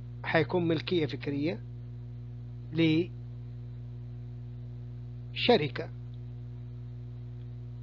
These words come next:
ونذكر إنه الملكية الفكرية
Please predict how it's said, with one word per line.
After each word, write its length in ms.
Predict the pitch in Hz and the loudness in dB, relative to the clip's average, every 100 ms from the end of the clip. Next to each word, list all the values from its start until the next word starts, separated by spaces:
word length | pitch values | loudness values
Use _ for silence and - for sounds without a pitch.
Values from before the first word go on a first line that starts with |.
| - - - 120 - - - - - - - 151 | -8 -8 -8 -8 -8 -8 -8 -8 -8 -8 -2 8
ونذكر 720 | 202 214 254 - - 180 - - - - - 120 120 120 120 120 120 120 120 120 120 120 120 120 120 120 - 143 | 12 12 12 10 6 4 4 -4 -8 -8 -8 -8 -8 -8 -8 -8 -8 -8 -8 -8 -8 -8 -8 -8 -8 -8 -2 4
إنه 180 | 165 | 6
الملكية 520 | 165 170 160 - 269 202 | 8 8 6 6 10 10
الفكرية 680 | 143 165 175 170 135 151 | 8 4 4 2 2 0